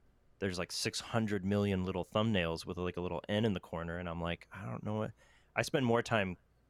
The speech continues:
cruising through Netflix than that lit, than actually watching anything on Netflix.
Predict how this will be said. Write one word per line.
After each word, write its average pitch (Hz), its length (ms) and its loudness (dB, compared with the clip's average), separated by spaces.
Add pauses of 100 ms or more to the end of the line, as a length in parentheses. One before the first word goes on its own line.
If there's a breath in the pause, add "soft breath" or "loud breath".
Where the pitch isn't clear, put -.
(380)
cruising 104 460 2
through 101 300 0
Netflix 85 480 -2
than 87 140 -2
that 80 200 -2
lit, 90 240 -2
than 87 100 -4
actually 85 300 -4
watching 85 500 0
anything 67 360 -10
on 60 100 -8
Netflix. - 420 -12